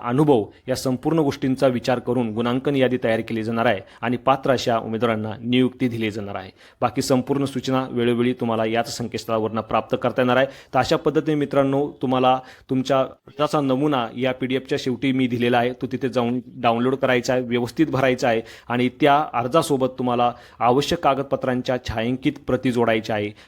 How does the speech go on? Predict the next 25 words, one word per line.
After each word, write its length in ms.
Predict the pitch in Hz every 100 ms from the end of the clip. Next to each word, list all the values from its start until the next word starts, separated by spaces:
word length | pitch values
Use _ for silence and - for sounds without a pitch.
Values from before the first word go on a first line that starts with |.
| -
आणि 160 | 120
या 100 | 123
सर्व 280 | 127 151 147
गोष्टी 340 | 135 127 131 127
एका 200 | 123 127
लिफाफ्यात 440 | 120 117 117 123 107
बंद 300 | 110 120 135
करायच्या 420 | 135 123 120 123
आहे. 100 | 127
त्या 180 | 127 117
लिफाफ्यावरती 600 | 113 117 123 139 127 -
तुम्हाला 300 | 131 120 120
विषय 300 | 113 110 127
लिहायचा 260 | 123 120 131
आहे 80 | 127
पंधरावा 440 | 127 117 127 135 143
वित्त 300 | 135 - -
आयोगाअंतर्गत 800 | 123 120 127 113 104 113 120 - _
अर्ज 220 | 131 135 120
सादर 320 | - 117 117
करण्याबाबत 540 | 110 113 110 104 101 98 - - -
आणि 240 | 113 131 131
ज्या 160 | 127 131
पदाकरता 500 | 131 131 135 143 139
तुम्ही 240 | 135 135